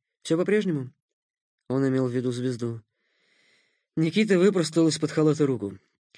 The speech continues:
Пятиконечная родинка Вести переместилась на самый верх плеча, съев три из четырёх родинок в форме цифры семь. На её фоне семёрки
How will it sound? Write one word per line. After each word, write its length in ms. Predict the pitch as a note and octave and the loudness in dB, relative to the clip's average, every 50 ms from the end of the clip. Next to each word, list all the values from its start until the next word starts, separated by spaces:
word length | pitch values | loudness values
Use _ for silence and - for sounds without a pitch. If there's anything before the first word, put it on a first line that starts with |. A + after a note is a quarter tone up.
| - _ _ _ _ _ _ _ | -20 _ _ _ _ _ _ _
Пятиконечная 720 | - A#2 A2 - - D#3 E3 F3 E3+ D#3+ - D3+ D3+ D#3 D3+ | -10 -8 -6 -2 0 2 2 2 2 2 0 2 2 4 4
родинка 420 | D#3+ E3 D3 D#3 D3 C#3 D3 C#3+ | 4 4 4 2 0 0 0 0
Вести 560 | C3+ C#3+ E3+ D#3+ D#3+ - - G2+ D#2+ D2 - _ _ _ _ _ _ _ _ _ _ _ | 2 2 2 2 0 -4 -8 -12 -14 -14 -16 _ _ _ _ _ _ _ _ _ _ _
переместилась 720 | - A#2 A#2+ C3+ C#3+ D3 C#3+ - - F#3+ G3 F#3 D#3 - - | -6 -4 -2 0 0 0 -2 0 0 2 2 2 2 0 -2
на 120 | C#3+ C3+ | -2 -2
самый 360 | B2 - D3+ D#3 D#3 D3+ D3 | -2 0 0 2 2 2 2
верх 240 | C#3 C#3+ D3+ C3+ D3 | 2 2 0 0 -2
плеча, 420 | - C#3 C3+ - - C#3 A2+ G2 - _ _ _ _ _ _ _ _ _ _ | -4 -4 -4 -2 -2 -2 -2 -4 -6 _ _ _ _ _ _ _ _ _ _
съев 440 | - - - D#3+ F3+ F#3 D#3+ F#3 - - | -8 -6 -2 2 4 4 4 2 -2 -4
три 240 | - F3 G3 G3+ F#3 D3 | -2 0 2 2 2 0
из 60 | C#3 B2 | -2 -2
четырёх 460 | - D#3 C#3+ D#3+ D#3+ E3 D#3 D#3 - | -2 -2 0 2 4 4 2 2 2
родинок 600 | F3 F#3+ F3+ E3 E3 D#3 C#3+ D#3 - - - _ _ | 2 2 4 4 2 0 0 -2 -6 -14 -20 _ _
в 100 | - - | -20 -8
форме 380 | - C3+ C#3+ C#3+ C3+ C3 B2 | -4 -2 -2 0 0 -2 -4
цифры 400 | - - - B2+ A2 - - A#2 | -4 -6 -6 -6 -6 -6 -8 -8
семь. 380 | A2 - - D#2 B1+ A1 - - _ _ _ _ _ _ _ _ _ _ - | -8 -8 -8 -10 -10 -12 -14 -18 _ _ _ _ _ _ _ _ _ _ -2
На 120 | C#3+ D#3 | 2 4
её 220 | D#3 D#3 D#3+ E3+ D#3+ | 6 6 6 6 4
фоне 300 | D#3 G3 G3+ G#3+ F#3 C#3 | 4 2 2 2 2 0
семёрки 640 | - - C3+ C#3 D#3 E3 D3+ D#3 - G2+ - - | -2 -2 0 0 0 0 0 -4 -6 -10 -10 -10